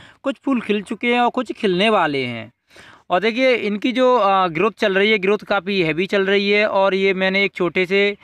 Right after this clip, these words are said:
पॉट में लगाया हुआ है गुलाब का पौधा।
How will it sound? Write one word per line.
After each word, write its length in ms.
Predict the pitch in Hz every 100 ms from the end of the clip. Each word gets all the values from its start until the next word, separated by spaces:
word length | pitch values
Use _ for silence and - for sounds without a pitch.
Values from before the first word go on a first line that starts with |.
| - - - _ -
पॉट 220 | 175 190
में 120 | 208
लगाया 380 | 175 156 175 202
हुआ 240 | 214 202 196
है 160 | 196 190
गुलाब 260 | 190 185
का 120 | - 190
पौधा। 360 | 196 196 208